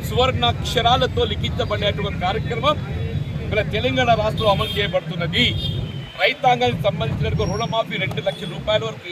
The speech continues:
ఏకమొత్తంగా అమలు చేయబడడం ఒక ఎవరు కూడా ఊహించుకుంటారని చెప్పంటున్నా. కేవలం ఎన్నికల వాగ్దానానికే పరిమితం అవుతుందని చెప్పి భావించారు. కానీ ఆ విధంగా కాకుండా ఇక్కడ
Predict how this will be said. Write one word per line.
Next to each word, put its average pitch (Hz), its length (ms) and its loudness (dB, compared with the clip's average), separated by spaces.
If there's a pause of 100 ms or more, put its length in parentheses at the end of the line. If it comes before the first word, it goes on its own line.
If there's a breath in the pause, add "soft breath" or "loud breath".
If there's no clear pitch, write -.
ఏకమొత్తంగా 202 580 -6
అమలు 202 200 -12
చేయబడడం 190 440 -2 (680)
ఒక 170 160 -2
ఎవరు 175 180 -4
కూడా 196 180 -2
ఊహించుకుంటారని 175 520 -8
చెప్పంటున్నా. - 440 -8 (760)
కేవలం 226 320 4
ఎన్నికల 233 280 6 (100)
వాగ్దానానికే 214 480 6 (100)
పరిమితం 202 300 2
అవుతుందని 175 320 -4
చెప్పి 180 260 0
భావించారు. 165 460 4 (640)
కానీ 160 220 6
ఆ - 100 10
విధంగా - 280 6 (120)
కాకుండా 190 420 6 (720)
ఇక్కడ - 160 4